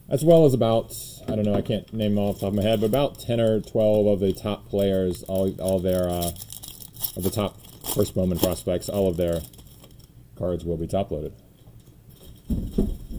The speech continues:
Of course, all your autographs, they'll be put in fifty-nines, extra protection where they should be. All right, so just to be a little slower on the first pack to make things clear, we are gonna take the non-colored paper base. That's all the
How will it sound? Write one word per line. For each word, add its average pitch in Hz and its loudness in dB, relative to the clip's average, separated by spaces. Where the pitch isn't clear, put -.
Of - -14
course, - -4
all 95 -2
your 92 -2
autographs, 113 0
they'll 123 -4
be 92 -4
put 90 -4
in 85 -6
fifty-nines, 98 -2
extra - -12
protection 123 -6
where 117 -4
they 98 -2
should 120 -4
be. 123 0
All 160 6
right, 123 8
so 127 8
just 135 2
to 135 -6
be 139 8
a 135 10
little 139 8
slower 151 4
on 147 6
the 139 0
first 147 0
pack 139 0
to - -6
make 131 0
things 131 0
clear, 139 6
we 117 8
are 113 6
gonna 117 2
take 113 2
the 110 4
non-colored 123 2
paper 131 2
base. 120 2
That's 98 -8
all 107 2
the 107 0